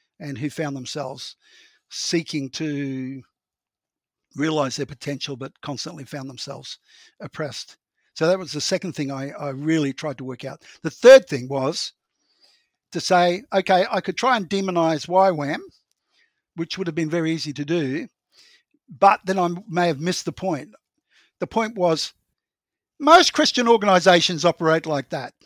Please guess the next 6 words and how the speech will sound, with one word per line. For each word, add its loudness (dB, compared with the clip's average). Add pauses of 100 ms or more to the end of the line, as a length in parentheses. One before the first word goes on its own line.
(460)
Ostensibly 0
good -2
people 2 (380)
in -4
good -4
groups 0